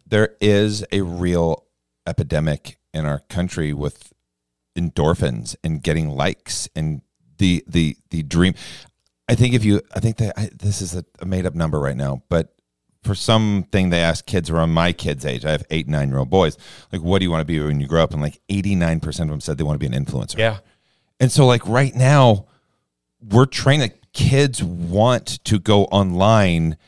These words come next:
Speaker 1: and go viral and be instantly famous. They see these people that have worked their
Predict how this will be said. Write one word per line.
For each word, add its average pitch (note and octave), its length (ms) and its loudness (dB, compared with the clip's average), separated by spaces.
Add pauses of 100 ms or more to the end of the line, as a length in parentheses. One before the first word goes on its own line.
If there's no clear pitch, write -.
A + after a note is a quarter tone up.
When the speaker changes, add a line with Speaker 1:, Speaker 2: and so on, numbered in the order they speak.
(340)
Speaker 1:
and G#2 220 0
go G#2+ 280 6
viral F#2 640 4
and F2+ 160 0
be G2 300 2
instantly G2+ 520 2
famous. A2 600 2
They F2+ 120 -2
see C3+ 300 0
these A#2 200 2
people A#2 280 2
that D#2+ 80 0
have C#2+ 80 -8
worked A#2+ 300 2
their F2+ 200 0